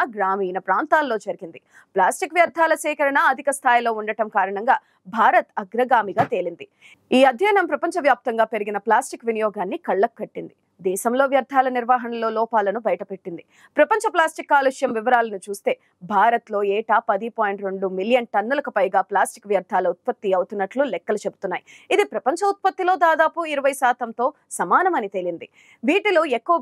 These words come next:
భాగం ఎక్కడ పడితే అక్కడే పడేసిన వ్యర్థాలుగానే ఉంటున్నాయి. University of Leeds School of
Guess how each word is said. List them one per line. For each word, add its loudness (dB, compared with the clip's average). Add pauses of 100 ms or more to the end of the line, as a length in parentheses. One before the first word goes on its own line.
భాగం 0 (100)
ఎక్కడ -2
పడితే 0 (100)
అక్కడే -2
పడేసిన -2
వ్యర్థాలుగానే 0 (100)
ఉంటున్నాయి. -16 (420)
University 0 (120)
of 0 (160)
Leeds -6
School 2 (200)
of 0